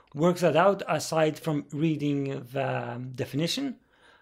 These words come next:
The definition itself is provided at the end of the book, very much precisely so that, uh, it doesn't make sense without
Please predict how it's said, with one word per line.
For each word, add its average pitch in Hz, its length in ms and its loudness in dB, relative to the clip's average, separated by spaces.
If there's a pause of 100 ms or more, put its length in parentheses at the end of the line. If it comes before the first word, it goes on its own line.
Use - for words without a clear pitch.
(160)
The 151 100 -2
definition 196 460 0
itself 196 380 4
is 170 100 -2
provided 160 420 2
at 143 120 -2
the 147 160 -8
end 175 200 4
of 165 140 2
the 180 80 2
book, 208 300 -6 (300)
very 156 300 0
much 170 240 -2
precisely 180 520 -4
so 185 320 -2
that, 165 440 -2
uh, 147 300 -6 (320)
it 147 220 -12
doesn't 156 320 2
make 147 200 -2
sense - 500 -8 (160)
without 139 520 -4